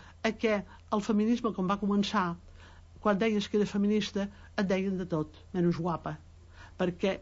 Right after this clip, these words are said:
eres una amargada, érem divorciades, no havíem trobat un home, lluitàvem contra els homes, mentida. Quan el feminisme el que defensava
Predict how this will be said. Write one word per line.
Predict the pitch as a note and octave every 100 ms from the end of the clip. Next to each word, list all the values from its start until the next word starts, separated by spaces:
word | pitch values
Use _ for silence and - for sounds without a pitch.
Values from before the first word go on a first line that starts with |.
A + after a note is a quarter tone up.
| -
eres | G#3+ G3+ F3+
una | F#3+ F#3
amargada, | F#3 F3+ G#3+ A3 G3+ G#3 - - -
érem | G#3+ G3
divorciades, | F#3 E3+ E3+ - G3 G3+ F#3+ G3 - -
no | G#3
havíem | G#3 G3+ G3
trobat | G3 F#3 F3
un | F3+
home, | G3+ G3+ F#3+ G3 - -
lluitàvem | G#3+ - G3 F#3+ F3+
contra | F#3 F3
els | F3 F3
homes, | F#3 F3 F#3 -
mentida. | D#3 F3 F3 D3+ F3+ - - -
Quan | - F#3
el | F#3+
feminisme | F#3+ F#3+ G3 G3+ G3
el | F3+
que | F3+
defensava | F3 E3 F3 E3+ G#3 F3+ F3